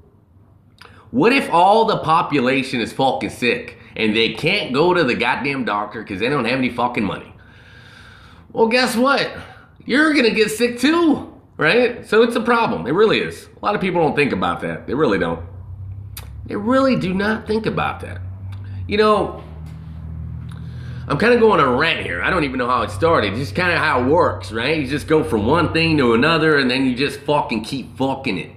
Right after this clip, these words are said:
till you got gold, which is, I don't know. It's what I do, right? But I'm sober tonight. I am not drinking tonight. I drank one beer,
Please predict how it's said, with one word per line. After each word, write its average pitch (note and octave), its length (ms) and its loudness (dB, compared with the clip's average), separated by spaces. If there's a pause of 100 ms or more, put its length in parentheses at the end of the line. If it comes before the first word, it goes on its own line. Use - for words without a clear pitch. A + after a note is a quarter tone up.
(260)
till A2 480 2
you G2+ 140 -2
got A2+ 260 -2
gold, G2+ 460 -4
which C#3+ 200 -6
is, G3 220 -12
I G3+ 80 -4
don't D3+ 140 0
know. D#2+ 180 -6
It's - 120 -20
what G3+ 140 0
I B2+ 60 2
do, F2 180 0
right? G2 220 -2 (640)
But A3+ 180 4
I'm G#3+ 160 4
sober D#4+ 440 2
tonight. A2 400 -2 (280)
I A3+ 180 -2
am A3+ 140 4
not A3+ 280 0
drinking A3+ 360 0
tonight. F#2+ 380 -2
I D3+ 60 0
drank G#3+ 260 2
one A3 140 4
beer, - 200 -2